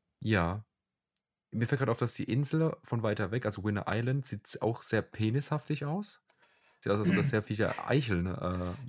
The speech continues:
Speaker 2: Das ist tatsächlich,
Speaker 1: also
Speaker 2: ähm, könnte da, das, das ist sich die Community nicht sicher. Das könnte sogar ein Witz sein, weil du im,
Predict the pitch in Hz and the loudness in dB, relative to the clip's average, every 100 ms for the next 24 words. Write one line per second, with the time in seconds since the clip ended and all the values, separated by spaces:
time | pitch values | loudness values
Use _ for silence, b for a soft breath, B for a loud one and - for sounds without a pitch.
0 | - 143 143 190 - 156 - 175 180 160 | -2 -2 0 -2 0 -2 -2 -4 0 0
1 | 95 98 b b b - 156 147 143 143 | -2 -6 b b b 0 2 4 4 2
2 | - 180 208 175 151 156 135 - 139 139 | -2 -2 0 0 -2 0 -2 -2 -2 -2
3 | 185 - - - 175 170 220 - 175 175 | -2 -6 -10 -6 -4 -4 -6 -4 -4 -4
4 | 165 - 117 - - - 170 175 151 139 | -6 -6 -6 -6 -6 -4 -4 -4 -4 -4
5 | 101 - - - 104 98 90 B B B | -4 -10 -8 -4 -4 -4 -6 B B B
6 | _ 139 135 131 120 113 | _ 0 0 -2 -4 -6